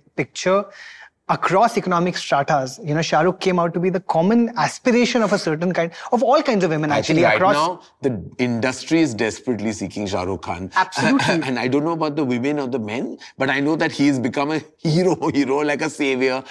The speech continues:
Speaker 2: for the industry. We need him
Speaker 1: Absolutely.
Speaker 2: for the box office
Speaker 1: Yeah.
Speaker 2: right now.
Speaker 1: Why do you think no other man in the industry has been able to recreate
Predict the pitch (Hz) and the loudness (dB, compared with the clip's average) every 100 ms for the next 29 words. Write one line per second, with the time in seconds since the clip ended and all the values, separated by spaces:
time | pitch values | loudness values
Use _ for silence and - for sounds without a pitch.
0 | - 165 156 170 147 143 - - 92 127 | -2 0 4 2 2 0 -2 -6 -2 0
1 | 131 143 190 196 220 185 175 185 143 135 | 0 2 4 2 2 0 0 0 0 -2
2 | 131 117 113 139 87 82 85 - _ - | -2 -2 -2 -2 -4 -6 -14 -20 _ -12
3 | 147 147 214 277 285 - 190 196 202 - | -2 2 4 4 2 0 -2 0 0 -2
4 | 156 185 233 - 151 165 185 202 196 _ | -2 0 0 0 0 2 2 0 -4 _
5 | _ _ - 139 151 175 175 170 156 143 | _ _ -6 0 2 2 2 0 0 -2
6 | - - 151 127 143 139 170 - 151 160 | -4 -2 0 2 0 0 -2 -2 -2 0
7 | 165 175 143 208 - 185 170 175 | 0 0 2 0 0 2 2 0